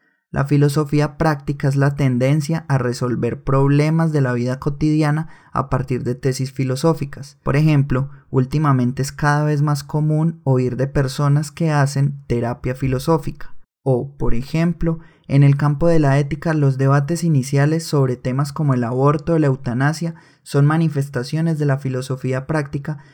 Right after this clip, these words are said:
porque resuelven las preguntas sobre estos temas a partir de tesis filosóficas. Esto, por supuesto, antes de que estas discusiones pasen a estrados judiciales.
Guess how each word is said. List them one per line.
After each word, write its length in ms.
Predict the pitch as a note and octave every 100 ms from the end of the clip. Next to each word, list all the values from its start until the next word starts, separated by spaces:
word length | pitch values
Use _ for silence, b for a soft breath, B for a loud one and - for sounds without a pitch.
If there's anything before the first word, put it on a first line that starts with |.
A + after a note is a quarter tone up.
| B _
porque 380 | C3 C3 C3 C3+
resuelven 640 | B2+ A#2+ - C#3 C#3 D#3
las 160 | D#3+ D3
preguntas 640 | - B2 B2 C#3 C#3 C#3+
sobre 580 | C#3+ - D3+ C#3 B2 B2
estos 480 | B2 C#3 - D3+ -
temas 460 | F3 C#3+ C#3+ C#3+ -
a 160 | C3
partir 400 | - A#2 - A#2+
de 140 | A2+ A#2
tesis 360 | C#3 C3 C3+
filosóficas. 840 | - C3+ C#3 F3+ E3+ C3+ - - -
Esto, 440 | - C3+ C#3 D#3 C#3+
por 140 | D#3
supuesto, 600 | E3+ D#3+ E3 D3 C#3 D3 -
antes 420 | C3+ C3+ D3+ D3
de 160 | C#3+
que 180 | C#3+ C3
estas 300 | B2+ - C#3
discusiones 640 | D3 C#3 - D3 D#3 D3 C#3+
pasen 380 | - A#2 A#2+
a 40 | B2
estrados 440 | C3+ A#2+ A2+ B2
judiciales. 880 | - C3+ B2+ C3+ D3 C#3 C#3 - -